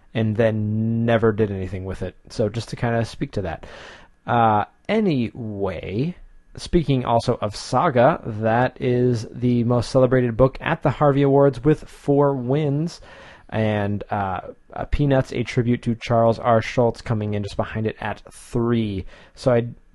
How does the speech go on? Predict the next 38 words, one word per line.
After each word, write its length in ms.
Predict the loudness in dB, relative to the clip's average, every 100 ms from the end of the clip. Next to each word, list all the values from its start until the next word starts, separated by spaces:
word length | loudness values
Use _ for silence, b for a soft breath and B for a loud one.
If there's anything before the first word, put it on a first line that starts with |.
| _
don't 160 | 2 4
remember 300 | 2 2 2
all 100 | 2
the 60 |
things 360 | 0 0 0 2
that 200 | 2 2
Saga 680 | -2 0 0 2 2 2 -2
won. 720 | -4 0 0 0 0 -2 -4 -4
I'm 300 | -2 0 -2
trying 240 | -2 -2
to 60 | 0
go 80 | -2
through 120 | -2
the 40 | -2
list 280 | -2 -4 -6
here 120 | -6
quickly, 320 | -4 -2 0
but 100 | 2
I 40 |
know 140 | 2 2
they 120 | 2
got 360 | 4 2 0 -2
Best 480 | 0 0 -4 -14
Cover 340 | 0 2 4 4
Artist, 680 | 6 6 6 4 -2 -14 -18 B B B B -8
um, 720 | 0 2 2 0 -2 -6 -8 -2
Best 400 | 0 0 -4 -12 -4
Ongoing, 800 | 0 0 0 2 4 4 2 0
I 120 | 0
believe, 500 | 0 -2 -2 0 0
or 60 | 4
Best 200 | 2 2
Continuing 580 | 0 2 2 2 0
or 180 | 0 2
Limited 340 | 2 2 0 -2
Series, 560 | -2 2 2 2 -2
Best 360 | 0 0 0 2
Writer 520 | 4 6 4 4